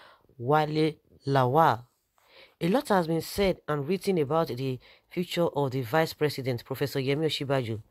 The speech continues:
Many political analysts, both the knowledgeable and the uninformed, have been suggesting that a pretty grim future awaits the Vice President in Aso Rock. They insist that the Abba Kyari-led cabal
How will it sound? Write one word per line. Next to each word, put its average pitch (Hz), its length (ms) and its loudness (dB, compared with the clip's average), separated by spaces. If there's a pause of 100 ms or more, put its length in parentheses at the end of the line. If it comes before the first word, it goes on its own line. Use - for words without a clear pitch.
(380)
Many 185 200 4
political 160 440 0
analysts, 143 480 0
both 170 440 -2 (580)
the 135 140 -4
knowledgeable 165 840 2 (100)
and 131 260 0
the 135 120 0
uninformed, 135 720 0 (420)
have 131 260 0
been 135 240 -4
suggesting 170 680 -2
that 139 280 -2
a 143 120 -4
pretty 180 420 -4
grim 160 340 0 (400)
future 160 440 0
awaits 139 500 2
the 131 140 -4
Vice 143 320 0
President 143 600 0
in 127 120 -6
Aso 139 380 -2
Rock. 127 260 -4 (480)
They 147 180 2
insist 151 420 0
that 143 220 2 (440)
the 143 100 4
Abba 170 240 6
Kyari-led 160 640 2
cabal 135 480 2